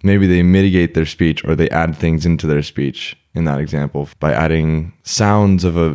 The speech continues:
cow. This one goes moo, or this word means this, and they point out a picture or something like that. 'Cause then they couldn't be extremely explicit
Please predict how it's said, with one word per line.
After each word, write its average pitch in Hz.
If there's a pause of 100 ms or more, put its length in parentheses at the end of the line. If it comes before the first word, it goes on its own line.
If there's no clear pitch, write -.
cow. 80
This 92
one 85
goes 87
moo, 90 (100)
or 71 (180)
this 98
word 92
means 90
this, 98
and 82
they 78
point 82
out 73
a 73
picture - (120)
or 69
something 71
like 69
that. 62 (320)
'Cause 101
then 131
they 139
couldn't 131
be 80 (180)
extremely 92
explicit 76